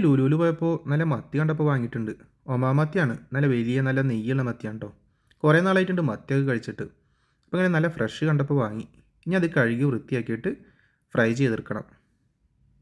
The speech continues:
പിന്നെ അരി വേവിക്കാനായിട്ട് വെച്ചിട്ടുണ്ട്. പിന്നെ മീൻ വറുക്കാൻ നോക്കിയപ്പോഴാണ് വെളിച്ചെണ്ണ കഴിഞ്ഞിരിക്കുകയാണ്. അപ്പോൾ കടയിൽ പോയിട്ട് മേടിക്കണം. തൊട്ടടുത്ത് തന്നെ ഷോപ്പുണ്ട്,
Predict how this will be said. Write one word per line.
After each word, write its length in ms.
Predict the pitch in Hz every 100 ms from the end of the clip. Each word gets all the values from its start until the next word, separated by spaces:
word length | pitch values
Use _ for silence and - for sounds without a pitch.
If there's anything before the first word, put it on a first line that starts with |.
| _ _ _ _ _ _ _ _ -
പിന്നെ 140 | 185 170
അരി 140 | 139 185
വേവിക്കാനായിട്ട് 520 | 175 165 165 156 147
വെച്ചിട്ടുണ്ട്. 400 | 123 - 117 113 - - - _ _ _ _ _ _
പിന്നെ 140 | 165 202 190
മീൻ 160 | 160 185
വറുക്കാൻ 240 | 190 196
നോക്കിയപ്പോഴാണ് 440 | 196 190 185 185 180 127
വെളിച്ചെണ്ണ 320 | 110 131 139
കഴിഞ്ഞിരിക്കുകയാണ്. 480 | 160 147 131 123 110 - _ _ _ _ _ 127
അപ്പോൾ 140 | 120 131
കടയിൽ 260 | 127 113 120 139
പോയിട്ട് 180 | 143 147
മേടിക്കണം. 340 | 110 - 113 - _ _ _ _ _
തൊട്ടടുത്ത് 380 | 156 151 202 196
തന്നെ 120 | 190 185
ഷോപ്പുണ്ട്, 460 | 107 104 139 113